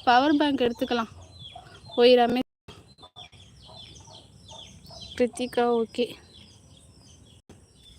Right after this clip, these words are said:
போடு. போ, வீட்டுக்குள்ள போ. ரிங்கு, நீ போகக்கூடாது. என்ன பண்ணையாரு?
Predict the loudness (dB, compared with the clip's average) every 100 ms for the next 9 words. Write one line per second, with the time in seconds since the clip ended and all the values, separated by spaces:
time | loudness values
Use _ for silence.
0 | -20 -20 -20 -20 -20 -20 -20 -20 -20 -18
1 | -16 -18 -20 -20 -20 -20 -20 _ -12 -10
2 | -10 -16 -6 4 4 2 _ _ -20 -20
3 | -20 -20 -20 -18 4 8 10 8 6 2
4 | 0 _ -20 -20 -14 0 2 4 2 0
5 | -16 -20 -20 -20 -8 0 6 6 6 0
6 | -4 -20 -20 _ -20 -20 -20 -20 _ -20
7 | -20 -20 -20 -20 -20 -16 -4 0 4 6
8 | 6 4 2 2 2 2 2 2 0